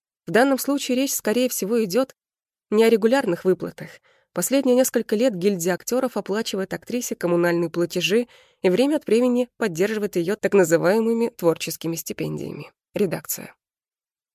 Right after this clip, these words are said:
И в театре киноактера я получаю зарплату каждый месяц. Так что за меня не волнуйтесь, у меня имеется на самый последний день. И есть родные, которые меня похоронят. А то звонят из разных инстанций, говорят: «Похлопочите о себе, подумайте о себе».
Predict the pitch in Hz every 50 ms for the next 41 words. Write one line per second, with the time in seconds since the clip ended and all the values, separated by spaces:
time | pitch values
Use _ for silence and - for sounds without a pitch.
0 | _ _ _ 190 175 - - 277 302 294 311 285 247 - 240 226 233 226 214 -
1 | - 254 294 285 240 208 - - 180 180 175 - 233 226 190 165 165 156 - 175
2 | 208 240 - 185 - 156 170 165 156 156 147 151 156 147 - 156 - - - _
3 | _ _ _ _ _ _ _ - 277 269 - - - 277 262 254 - 233 226 262
4 | 277 285 294 277 277 254 247 247 240 226 226 240 226 - - - - - - -
5 | _ _ _ _ - 240 254 262 269 247 208 185 160 151 147 - - 151 160 165
6 | 160 - 170 165 160 160 - 170 - 175 165 165 185 175 165 160 156 151 156 156
7 | _ _ _ _ _ _ _ _ _ _ _ _ _ _ _ _ _ _ _ 214
8 | 226 240 294 285 - 311 254 220 175 185 220 262 - - 202 - - 190 240 247
9 | 196 160 151 185 196 - 156 - 147 147 147 151 151 156 156 156 - _ _ _
10 | _ _ _ _ _ _ _ _ _ _ _ _ _ - 233 - 247 233 226 208
11 | 214 208 226 262 - 202 170 165 165 160 160 165 175 - 170 170 170 - - 165
12 | 170 175 - 175 170 180 170 175 180 196 208 - - 202 - 214 208 185 190 175
13 | 170 - 196 233 233 - 220 220 - 180 165 175 160 - 180 170 151 175 196 226
14 | 226 202 185 - 175 170 - - 165 156 156 160 156